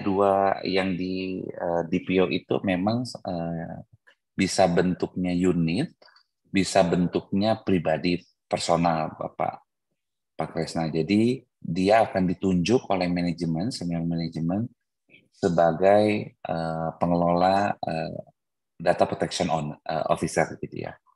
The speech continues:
Nah, jadi bisa bentuknya tim, bisa bentuknya, eh, individual gitu ya. Nah, terkait dengan pengelolaan awareness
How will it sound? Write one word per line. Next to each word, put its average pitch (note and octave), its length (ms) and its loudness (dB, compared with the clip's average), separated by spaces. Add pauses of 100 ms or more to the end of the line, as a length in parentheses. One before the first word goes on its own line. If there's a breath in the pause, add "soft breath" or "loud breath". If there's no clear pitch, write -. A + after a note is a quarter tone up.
(720)
Nah, D#2+ 80 -8
jadi D#2+ 260 -4
bisa D#2+ 680 -2
bentuknya D#2+ 420 -6
tim, D3+ 300 0
bisa E2+ 320 0
bentuknya, F2 880 -4 (260)
eh, D#2+ 160 -10
individual D2+ 720 -2 (960)
gitu - 160 -6
ya. D#2 240 -8 (380)
Nah, D#2+ 180 0
terkait B2+ 460 4
dengan G#2 260 2
pengelolaan F#2+ 580 4
awareness F2 720 -2